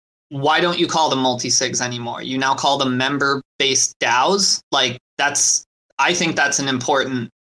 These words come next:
like, language is important. Language shapes the way we interact with and think with about things. Um, and I think there's, like, a distinction there,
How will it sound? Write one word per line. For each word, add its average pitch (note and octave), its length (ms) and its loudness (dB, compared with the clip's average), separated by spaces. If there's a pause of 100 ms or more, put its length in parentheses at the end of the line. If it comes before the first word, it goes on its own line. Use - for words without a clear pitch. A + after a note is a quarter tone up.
like, C#3 180 0
language G3 400 2
is D3+ 120 2
important. B2+ 400 -2
Language D3 340 0
shapes C#3+ 320 0
the C#3+ 100 -2
way C3+ 140 2
we B2+ 160 0
interact B2+ 480 -2
with B2+ 260 -2
and B2 140 -4
think B2 280 -4
with A#2 240 -6 (540)
about C3 400 0
things. - 800 -4 (120)
Um, B2 520 2 (100)
and D#3 100 0
I D#3+ 100 2
think F#3+ 180 2
there's, D#3 160 2
like, C3+ 120 2
a A#2+ 100 0
distinction C3+ 580 0
there, - 100 -12